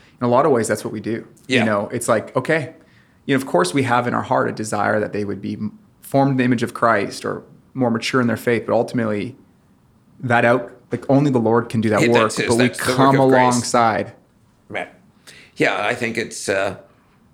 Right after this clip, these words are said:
Speaker 2: we used to, for example, it was very common when people were, for example, uh, wanting, as we say, to become Catholics or to,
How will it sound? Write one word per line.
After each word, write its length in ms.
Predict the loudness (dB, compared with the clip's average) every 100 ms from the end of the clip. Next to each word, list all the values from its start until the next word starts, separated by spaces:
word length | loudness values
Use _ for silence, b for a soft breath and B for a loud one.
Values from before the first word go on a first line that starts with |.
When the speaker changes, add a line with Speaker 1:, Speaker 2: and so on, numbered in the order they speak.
| _ _
Speaker 2:
we 160 | 0 2
used 300 | 2 -2 -6
to, 40 |
for 140 | -4 -4
example, 640 | -2 -2 -2 -2 -2 -2
it 140 | -4 -2
was 280 | -2 -4 -4
very 260 | -4 -4
common 400 | -6 -8 -6 -6
when 180 | -6 -8
people 460 | -8 -10 -8 -6 -6
were, 480 | -6 -6 -4 -6 -10 -20 B B
for 260 | -20 -12 -10
example, 600 | -8 -8 -6 -6 -8 -10 -8
uh, 300 | -6 -4 -6 -14 _ _ _ _ _ _ _ _ _ -8
wanting, 320 | -4 -4 -6
as 120 | -6
we 120 | -6
say, 240 | -4 -4 -4
to 160 | -8
become 500 | -8 -4 -4 -4 -6
Catholics 480 | -6 -6 -6 -12 -14
or 120 | -14
to, 200 | -14 -14